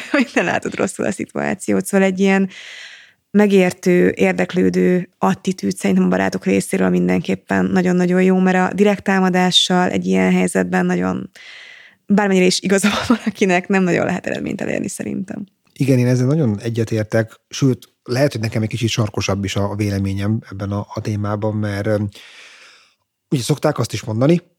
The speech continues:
Speaker 2: hogy aki nem nyitott a változásra, azt, azt nem fogod tudni te így kihozni eb-, egy adott helyzetből. És hogy ezért azt is szokták javasolni, hogy az, akinél látszik, hogy ő még abszolút nincs tudatossággal arra, hogy hello, ez nem jó,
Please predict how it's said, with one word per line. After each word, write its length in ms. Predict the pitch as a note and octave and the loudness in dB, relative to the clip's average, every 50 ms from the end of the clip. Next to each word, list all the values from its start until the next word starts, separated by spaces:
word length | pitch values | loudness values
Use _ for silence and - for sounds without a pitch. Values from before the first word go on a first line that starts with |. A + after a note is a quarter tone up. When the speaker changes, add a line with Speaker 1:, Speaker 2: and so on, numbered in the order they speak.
| _ _ _ _ - - - | _ _ _ _ -20 -20 -6
Speaker 2:
hogy 140 | - C#3 C3+ - | -4 -4 0 0
aki 200 | D3+ D3 - C#3+ | -2 0 2 2
nem 180 | C3 C3 C3 | 4 4 4
nyitott 340 | B2+ B2+ A#2 - G#2+ - - | 4 4 2 2 -2 -2 -4
a 60 | G#2+ | -4
változásra, 880 | G2 G2 F2+ F2+ - A#2+ A2+ B2+ A#2+ B2+ B2 - - D3+ D3+ D3+ D#3+ F#3+ | -4 -4 -6 -4 -4 -2 0 0 0 -2 -2 0 2 2 4 4 2 2
azt, 240 | C3+ B2 A2+ - - | 0 0 -2 -2 -4
azt 160 | - A#2+ G#2+ - | -4 -4 -2 0
nem 140 | C3 B2+ | 0 0
fogod 240 | G#2+ A2+ G#2 A2+ G2+ | 0 0 -2 -2 -4
tudni 340 | - - G#2+ F#2+ G2+ G2 G2+ | -4 -4 -4 -2 -2 -2 -4
te 220 | - - - A2 | -6 -6 -6 -6
így 140 | G2 F#2+ F#2 | -6 -6 -6
kihozni 580 | - - A2 G2+ F#2 F2+ F2 - G2 F#2 F2 - _ _ _ | -8 -10 -8 -6 -6 -6 -4 -4 -4 -4 -6 -8 _ _ _
eb-, 160 | A2+ F#2+ F#2 | -8 -8 -6
egy 140 | - A2 G#2 | -4 -4 -2
adott 200 | G2 G2 G2 - | -2 -2 -4 -4
helyzetből. 640 | - F#2+ F2+ D#2+ E2 D2+ D#2+ F#2 - - - - - - - - - - - - - | -6 -8 -6 -8 -8 -10 -10 -12 -12 -12 -14 -16 -16 -20 -20 -20 -20 -20 -20 -12 -6
És 140 | - A#2 - | -4 -2 -2
hogy 100 | B2 - | -2 -2
ezért 420 | - A#2 A2 C3+ D3 D#3+ D#3+ - - | -2 0 2 4 4 4 2 -2 -4
azt 220 | - C#3 C3 - - | -4 -4 -2 -2 -4
is 80 | A#2 | -4
szokták 340 | - - A2+ - - - F#2+ | -4 -6 -6 -6 -8 -8 -6
javasolni, 580 | - G#2+ G#2 A#2+ A#2 - C3+ C3 C3+ C3+ C#3 C3 | -4 -4 -2 -2 -2 -2 -2 0 2 2 2 2
hogy 200 | A2+ G#2+ G#2 - | 2 0 -4 -6
az, 200 | _ - B2+ B2+ | _ -2 0 2
akinél 360 | C#3+ B2+ - - G#2+ G#2 G#2 G#2 | 2 0 0 -2 -2 -2 -2 -2
látszik, 440 | G#2+ A2+ A#2 A#2 - - A#2 G2+ | -2 -2 -2 -4 -4 -4 -6 -6
hogy 220 | - - G#2+ G2+ G2 | -4 -4 -4 -2 -2
ő 80 | G2+ | -2
még 160 | F#2+ G#2 G#2 G2+ | -2 -2 -2 -2
abszolút 580 | A2 A#2 - - C#3 A#2 G#2+ G2+ - - - - | -2 -4 0 0 2 2 2 0 -2 -8 -10 -6
nincs 380 | - B2+ A#2+ A#2 A2 G#2+ - - | -6 -4 -2 -2 -2 -2 -4 -4
tudatossággal 720 | - G#2+ G2 - G2+ - - - F#2+ G2 G2+ A2 G#2 G2 | -4 -4 -2 -4 -4 -4 -4 -6 -6 -4 -4 -4 -2 -2
arra, 140 | F#2 F#2+ F#2+ | -2 -2 -2
hogy 140 | F#2 F#2+ - | -4 -4 -6
hello, 200 | G2+ G#2+ G#2+ G2+ | -8 -6 -6 -6
ez 100 | F2+ F2+ | -6 -6
nem 220 | G2 F#2 F2 F#2 | -6 -4 -4 -2
jó, 280 | G2 A2 B2 D3 D#3+ | 0 2 4 4 4